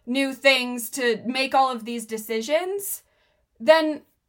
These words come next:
you need to step back and ask yourself, why?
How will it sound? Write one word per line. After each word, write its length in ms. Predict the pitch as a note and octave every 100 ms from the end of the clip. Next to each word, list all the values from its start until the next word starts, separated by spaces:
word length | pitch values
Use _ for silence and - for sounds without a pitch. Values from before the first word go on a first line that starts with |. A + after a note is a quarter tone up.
| _ _
you 480 | A#3+ A3+ C4+ F4 F#4
need 180 | E4+ D#4+
to 80 | D4+
step 320 | - C#4+ G#3
back 260 | B3 B3 B3+
and 100 | A#3+
ask 340 | A3 A#3 -
yourself, 640 | A3+ A3 A3 G3+ - - _ _ _ _
why? 600 | F#3+ G3 D4+ A#3+ - -